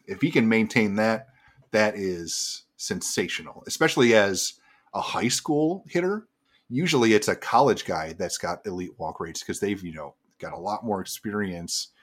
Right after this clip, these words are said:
and seen a lot more pitches from a lot, you know, a lot of high-end pitchers.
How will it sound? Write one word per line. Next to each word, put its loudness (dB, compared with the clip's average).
and -10
seen -2
a -6
lot 0
more -2
pitches -6
from -4
a -6
lot, -4
you -10
know, -8
a -4
lot 2
of -4
high-end -2
pitchers. -6